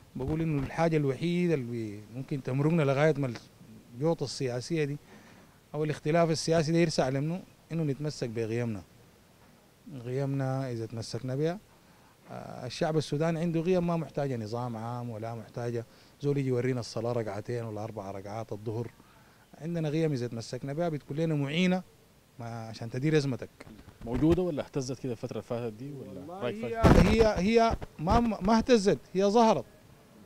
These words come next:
Speaker 1: يمكن ال-، الاعتصامات كان بتوري الناس كرم الفطور والمعاناة، والناس الزول بيشيل اللقمة يديها التاني، الجرحى. حتى بتذكر في حادثة إنه في العباسية والأيمن على ما أذكر بيقولوا إنه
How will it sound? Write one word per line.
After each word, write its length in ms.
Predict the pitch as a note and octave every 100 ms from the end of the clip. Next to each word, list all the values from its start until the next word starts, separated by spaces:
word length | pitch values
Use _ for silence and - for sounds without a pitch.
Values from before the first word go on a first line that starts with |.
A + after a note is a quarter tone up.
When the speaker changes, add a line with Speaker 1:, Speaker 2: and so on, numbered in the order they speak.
| -
Speaker 1:
يمكن 340 | C#3+ F3 F#3+
ال-، 220 | F3+ D#3 D3+
الاعتصامات 920 | C#3 C3+ C3+ - D#3+ E3 E3+ G#3+ A3+
كان 220 | A#3 A#3
بتوري 360 | A3+ A#3+ A#3+ A#3+
الناس 500 | A3+ A#3+ A#3+ - - - - - - - - - -
كرم 260 | E3 C#3+ C3+
الفطور 840 | B2+ - B2+ C#3 C3+ C3 C3 C3
والمعاناة، 1040 | C3 B2+ C3+ C3 C#3 C3+ C#3 C3+ C3+ C3 C#3
والناس 480 | C#3+ C3+ D3 C#3+
الزول 200 | D3+ C#3
بيشيل 280 | D#3 C#3+ D#3+
اللقمة 340 | C#3+ C#3+ C#3+ C3+
يديها 320 | B2+ C3+ C3+
التاني، 500 | - D3 C#3+ C#3 C#3 - - - - - -
الجرحى. 520 | C#3+ B2+ D3+ C#3+ D#3
حتى 380 | C#3+ B3 - B3
بتذكر 440 | F#3+ F3 A3 G#3
في 120 | E3+
حادثة 380 | F#3 G#3 F3 F#3+
إنه 200 | G3 F3+ - - - - _ _
في 60 | -
العباسية 600 | C3+ C3+ B2+ C3+ B2+ E3+
والأيمن 400 | D#3+ C#3+ D#3+ F3
على 220 | E3 C#3
ما 140 | C#3 D#3+
أذكر 220 | F#3 A#3+
بيقولوا 360 | G3+ G3+ G#3+ G#3+
إنه 220 | G#3+